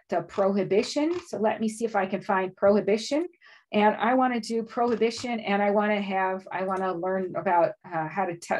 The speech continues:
tell somebody not to do something, and I'm at the B one level.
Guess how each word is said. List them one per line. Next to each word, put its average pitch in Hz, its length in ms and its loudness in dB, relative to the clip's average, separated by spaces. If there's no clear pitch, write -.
tell 202 180 2
somebody 190 420 0
not 180 220 0
to 202 60 0
do 196 160 0
something, 170 460 -4
and 165 80 0
I'm 170 200 0
at 151 140 0
the 170 80 0
B 175 320 -4
one 160 240 2
level. 143 400 -4